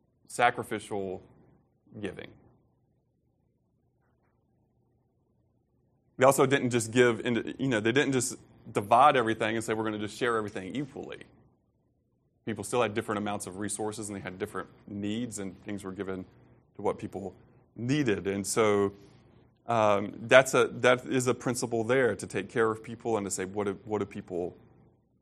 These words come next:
you know, need?" Another key principle is that God's people should be the most sacrificial and the most giving people of all. And it only makes sense, you know, if you have a Savior who gave his life and gave everything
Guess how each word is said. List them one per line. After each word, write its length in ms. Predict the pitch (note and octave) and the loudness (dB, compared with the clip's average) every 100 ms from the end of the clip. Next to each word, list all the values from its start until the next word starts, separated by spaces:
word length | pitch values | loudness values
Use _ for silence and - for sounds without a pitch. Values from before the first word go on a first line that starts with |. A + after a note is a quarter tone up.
| - | -18
you 60 | G#2 | -16
know, 100 | F#2+ | -10
need?" 500 | A2 B2 G#2+ F2+ E2 - - _ _ _ _ _ _ _ _ _ _ _ _ _ _ _ _ _ _ _ _ _ - | -4 -4 -4 -6 -12 -18 -20 _ _ _ _ _ _ _ _ _ _ _ _ _ _ _ _ _ _ _ _ _ -4
Another 240 | B2+ C3+ C3+ | 4 6 6
key 160 | C#3 | 2
principle 420 | C3 C3+ A#2+ A#2+ | 2 2 2 2
is 60 | A2 | 4
that 120 | A2 | 2
God's 320 | G#2+ A#2 A#2+ | 6 6 6
people 200 | - A2 | 2 -4
should 120 | G#2 A2 | -4 -4
be 60 | |
the 80 | G#2+ | -2
most 260 | G#2 G2 - | -2 -4 -2
sacrificial 720 | A2 G#2+ G2+ A2 G2+ G#2 F#2+ | -2 -2 -8 -10 -6 -6 -4
and 80 | |
the 40 | F#2+ | -6
most 280 | G2 F#2 G2+ | -8 -8 -6
giving 320 | G2+ G#2 F#2+ | -6 -4 -8
people 380 | F#2+ F#2 F2+ F2+ | -10 -12 -10 -10
of 100 | F2 | -8
all. 260 | E2+ - - _ _ _ _ _ _ _ _ _ _ _ _ | -12 -14 -20 _ _ _ _ _ _ _ _ _ _ _ _
And 100 | A2+ | 0
it 60 | D3+ | 2
only 120 | C#3 | 2
makes 220 | A#2+ G2 | 2 0
sense, 520 | - B2 F#2+ - - - | -2 -2 -4 -10 -10 -8
you 60 | |
know, 140 | A2 G2 | -8 -4
if 60 | |
you 100 | A#2 | -2
have 100 | A#2 | -2
a 60 | G#2 | -2
Savior 500 | - A#2+ A#2 G2+ G2+ | -2 0 0 -2 -4
who 100 | G#2 | -4
gave 300 | G2+ G2+ G2+ | -4 -4 -6
his 240 | F#2+ - | -10 -6
life 260 | G2+ G2 F#2+ | -4 -4 -6
and 100 | F#2+ | -8
gave 160 | F#2 | -6
everything 560 | F#2+ F#2+ F#2+ F#2 F2+ G2+ | -6 -8 -8 -10 -10 -14